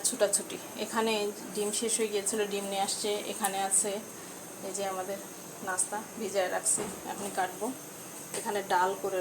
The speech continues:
রাখছি, রান্না মোটামুটি ক্লোজই, শুধু একটু শাক করব। আর এই যে দেশি মোরগ, এটা হচ্ছে নারকেল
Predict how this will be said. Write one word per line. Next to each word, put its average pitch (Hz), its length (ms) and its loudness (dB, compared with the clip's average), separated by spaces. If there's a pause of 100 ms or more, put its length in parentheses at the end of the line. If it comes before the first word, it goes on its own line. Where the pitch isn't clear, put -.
রাখছি, 202 360 4 (1500)
রান্না 240 320 4
মোটামুটি 220 340 2 (120)
ক্লোজই, 214 460 6 (100)
শুধু - 260 -2
একটু 208 140 -4 (100)
শাক 175 180 -2 (100)
করব। 180 180 -2 (840)
আর 180 180 0 (800)
এই 185 120 0
যে 196 60 -4 (420)
দেশি 185 260 4
মোরগ, 196 240 0 (540)
এটা 175 180 -2 (220)
হচ্ছে 196 400 0 (1000)
নারকেল 185 320 2